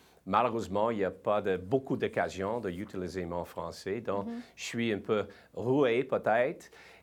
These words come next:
Speaker 1: Et, euh, je suis un anglophone. Je, je n'ai pas le, le, le, l'accent comme, euh, un vrai francophone au Québec, un, un Québécois. Mais j'étudie français à Chicoutimi. Peut-être, euh, j'ai un petit accent, euh, bleuet, <laughs> comme un bleuet.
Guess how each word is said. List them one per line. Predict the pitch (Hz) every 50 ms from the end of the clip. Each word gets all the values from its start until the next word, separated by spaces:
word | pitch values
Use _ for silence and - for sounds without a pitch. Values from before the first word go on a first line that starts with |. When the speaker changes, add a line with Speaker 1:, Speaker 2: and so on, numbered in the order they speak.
| -
Speaker 1:
Et, | - 104 107 107 110 110 110 110 110 110
euh, | 110 110 110
je | 107 110
suis | - - 160 160
un | 139 139
anglophone. | 147 127 127 127 - - 151 131 95 85
Je, | 87 98 92 95
je | 92 98 107
n'ai | 104 107
pas | 107 - 123 120 123 123 117
le, | 110 104 92 - - - - - - _ -
le, | 101 98 95 92 92 - -
le, | 95 92 90 90 90 85 -
l'accent | 92 95 - - 135 127 - - - - 131 127 135 139 139 - - -
comme, | 127 113 110 107 107 104
euh, | 101 98 98 98 95 98 101
un | 95
vrai | 87 110 110 117 120 117
francophone | 113 - - 107 110 110 - 110 107 - - 107 110 120 120
au | 113 98
Québec, | 95 - 110 98 95 98 95 95 - - - _ _ _ _ _ _ - 95 101
un, | 110 104 95 104
un | 107
Québécois. | - 143 131 113 117 110 - - 113 107 107 113 139 160 - - - - - - - _ -
Mais | 107 107
j'étudie | 107 120 120 - - 143 131 139 123 113
français | - - 113 107 107 - 127 120 139 127
à | 107
Chicoutimi. | - - 107 - 107 101 - 98 95 104 117 135
Peut-être, | 131 - 113 - 107 104 107 - - -
euh, | 113 104 101 98 98
j'ai | 92 90 104 101 98 95
un | 92
petit | 92 - 92 - - 107 104 -
accent, | 110 92 - - - - 110 110 113 113 113 110
euh, | 104 98 95 90
bleuet, | 87 82 92 92 117 120 120 117 104 110 131 151 151
<laughs> |
comme | 151 127 104 104 98
un | 90
bleuet. | 82 80 107 110 110 104 101 120 170 185